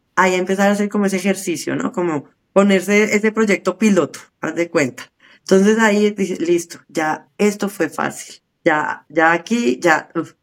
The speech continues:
Uno como que empieza como a aligerar la, la, la carga. Después digo, bueno, ahora uno empieza a subir de nivel hasta que de últimas deja lo personal. Entonces empieza, bueno, sigamos de nivel, vamos a los baños. Bueno, pues,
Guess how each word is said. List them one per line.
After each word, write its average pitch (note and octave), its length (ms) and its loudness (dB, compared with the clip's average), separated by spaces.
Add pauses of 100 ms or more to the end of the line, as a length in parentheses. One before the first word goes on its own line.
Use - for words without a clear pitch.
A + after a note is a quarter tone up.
(480)
Uno F#3+ 260 6
como G#3+ 240 4
que G#3+ 100 2
empieza F#3 380 2
como G3+ 220 0
a - 20 0
aligerar F3+ 560 2
la, E3 360 0
la, E3+ 280 -2
la D3 160 -6
carga. C#3 340 -2 (260)
Después F3 260 2
digo, E3 140 2
bueno, D#3 200 4
ahora F#3 680 2 (180)
uno F#3+ 180 4
empieza F#3 220 4
a - 20 6
subir F3 260 4
de E3+ 140 4
nivel G#3 420 2
hasta F3 440 -2
que F3 200 -4
de F3+ 140 2
últimas B3 720 2
deja E3+ 320 0
lo F3+ 180 0
personal. G#3+ 640 2 (500)
Entonces G#3 540 4
empieza, G#3 300 4
bueno, G3 240 2
sigamos F#3+ 420 2
de A3+ 100 2
nivel, G3+ 280 4
vamos F3 240 -2
a A3+ 80 4
los F#3+ 160 2
baños. D#3 480 0 (160)
Bueno, C3+ 300 -8
pues, - 300 -20